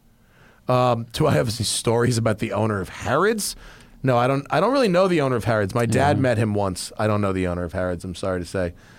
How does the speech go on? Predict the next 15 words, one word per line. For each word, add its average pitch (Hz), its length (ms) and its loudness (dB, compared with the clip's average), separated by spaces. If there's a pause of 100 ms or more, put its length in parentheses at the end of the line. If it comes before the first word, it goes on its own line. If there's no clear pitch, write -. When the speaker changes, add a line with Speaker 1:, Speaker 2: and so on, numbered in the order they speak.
(140)
Speaker 1:
I 110 80 0
know 131 140 2
that 131 240 -4
the, 110 300 0
that 113 320 -2
fucking 113 340 0
the 113 100 2
Habibis 117 580 0
park 104 240 0
their 101 240 0
supercars 98 600 0
in 92 80 0
front 92 200 0
of 85 60 -2
Harrods 87 500 0